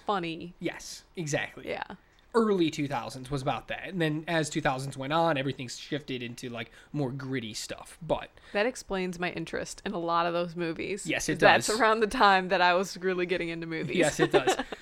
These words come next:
Speaker 2: So not bad. Eighty million total worldwide.
Speaker 1: Mm-hmm.
Speaker 2: Adjusted for inflation for twenty twenty-two, it's one hundred and nineteen point three million. It's not the worst.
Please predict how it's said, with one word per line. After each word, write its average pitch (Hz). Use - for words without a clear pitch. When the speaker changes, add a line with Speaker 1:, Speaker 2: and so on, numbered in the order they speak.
Speaker 2:
So 302
not 285
bad. 156
Eighty 185
million 170
total 135
worldwide. 139
Speaker 1:
Mm-hmm. 254
Speaker 2:
Adjusted 208
for 220
inflation 185
for 170
twenty 160
twenty-two, 156
it's 139
one 151
hundred 202
and 151
nineteen 143
point 131
three 123
million. 120
It's -
not 302
the 175
worst. -